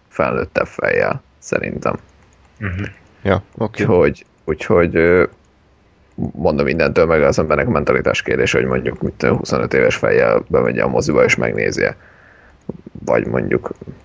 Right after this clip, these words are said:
Speaker 1: csak hazamegy és megveszi digitálisan.
Speaker 3: <laughs> Köszönjük a megfogalmazást.
Speaker 1: Hát ez
Speaker 3: Mindenki
Speaker 1: már
Speaker 3: tudja, hogy miről van szó. Jó,
Speaker 1: Igen,
Speaker 3: lépjünk
Speaker 1: arra,
Speaker 3: tovább.
Speaker 1: hogy megvesszük digitálisan a termékeket.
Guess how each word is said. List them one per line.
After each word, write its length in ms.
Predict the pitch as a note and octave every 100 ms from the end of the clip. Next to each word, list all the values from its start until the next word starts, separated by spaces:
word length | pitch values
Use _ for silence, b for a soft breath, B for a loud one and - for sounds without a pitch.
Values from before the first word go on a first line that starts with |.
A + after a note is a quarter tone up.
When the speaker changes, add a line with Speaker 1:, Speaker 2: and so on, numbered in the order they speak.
| _ _ _ - -
Speaker 1:
csak 200 | - -
hazamegy 480 | - - - - -
és 200 | - -
megveszi 1000 | B1+ G1+ - - - - - - - D2+
digitálisan. 640 | - - - - - - - -
Speaker 3:
<laughs> 1300 | G#2+ G2+ - - - B2 - G2 A#2 - - - - -
Köszönjük 380 | F#2+ A#2+ A#2
a 220 | A#2+ A2+ A2
megfogalmazást. 960 | A#2 - B2 A#2+ D#3 E3 - - - _ F2 - B B B B2+
Speaker 1:
Hát 100 | D3+ -
ez 120 | F#2+
Speaker 3:
Mindenki 240 | F#2 D#2
Speaker 1:
már 100 | C2
Speaker 3:
tudja, 200 | F#2+ F#2
hogy 200 | F2+ F#2 -
miről 240 | F#2+ F#2
van 120 | F#2 F#2
szó. 180 | - F#2+ - _ B B B B
Jó, 160 | D#3+
Speaker 1:
Igen, 120 | G2+ -
Speaker 3:
lépjünk 160 | D#3+ -
Speaker 1:
arra, 80 | A2
Speaker 3:
tovább. 280 | C3 E3+ G3
Speaker 1:
hogy 120 | - _ _ _ -
megvesszük 440 | - - - E2
digitálisan 580 | - B1 - G#1 - D#2+
a 40 | C2+
termékeket. 680 | C2+ - - - - -